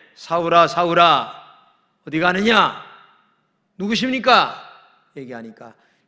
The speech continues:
"네가 핍박하는 예수다." 깜짝 놀랐어요. "야, 예수님이 진짜 계시네?"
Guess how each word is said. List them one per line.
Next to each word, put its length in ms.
"네가 440
핍박하는 680
예수다." 480
깜짝 840
놀랐어요. 440
"야, 100
예수님이 540
진짜 920
계시네?" 640